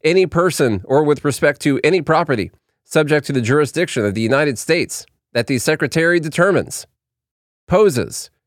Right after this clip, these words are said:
an undue or unacceptable risk of sabotage or subversion of the design, integrity, manufacturing, production, distribution, installation, operation, or maintenance of information and communications technology products and services in the United States.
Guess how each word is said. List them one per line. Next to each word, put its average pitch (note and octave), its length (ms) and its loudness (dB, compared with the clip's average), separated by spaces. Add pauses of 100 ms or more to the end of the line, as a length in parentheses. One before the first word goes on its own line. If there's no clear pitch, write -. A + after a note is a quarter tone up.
an C3 240 2
undue F#3 600 2
or E3 260 2
unacceptable F3 640 0
risk F3 320 0
of E3 400 0 (880)
sabotage D3+ 680 2
or B2+ 100 2
subversion C#3 600 2
of G#2 100 0
the A2 80 -4
design, B2+ 380 2
integrity, C3+ 440 -2
manufacturing, B2+ 600 0
production, A#2+ 380 0
distribution, A#2+ 580 -2
installation, A#2+ 680 -2
operation, B2+ 540 0
or G#2+ 140 2
maintenance A#2+ 420 -2
of A2+ 220 0
information D3 760 0
and C3+ 160 0
communications D3 840 -2
technology C#3+ 640 0
products D3+ 500 0
and C3 200 0
services B2+ 680 0 (400)
in C3+ 160 2
the C3 80 0
United C3 440 2
States. C3+ 500 -2